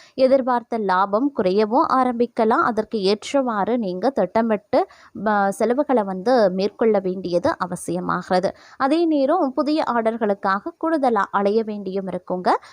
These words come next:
உத்தியோகத்துல இருக்கிறவங்க கடுமையாக உழைக்க வேண்டியதாகவும் இருக்கலாம். குடும்பத்துல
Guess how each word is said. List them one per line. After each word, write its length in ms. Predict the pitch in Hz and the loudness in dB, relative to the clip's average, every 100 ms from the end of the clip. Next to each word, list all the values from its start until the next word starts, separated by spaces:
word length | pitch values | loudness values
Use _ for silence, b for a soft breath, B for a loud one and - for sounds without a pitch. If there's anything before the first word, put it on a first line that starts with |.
| B | B
உத்தியோகத்துல 880 | 269 294 285 320 311 302 269 247 208 | -2 2 2 2 0 -2 0 0 0
இருக்கிறவங்க 580 | 196 233 202 185 185 285 | -2 0 -2 -2 -2 -4
கடுமையாக 680 | - 202 226 233 196 185 190 | 0 -2 -2 -4 -2 -2 -4
உழைக்க 360 | 190 185 - 202 | -4 -8 -6 -8
வேண்டியதாகவும் 840 | 190 190 190 185 180 185 180 214 180 | -8 -4 -2 -2 -4 -2 -2 -2 -2
இருக்கலாம். 520 | 175 - 185 233 - B B - | -4 -2 0 0 -2 B B 0
குடும்பத்துல 500 | 330 370 381 285 | 2 2 0 0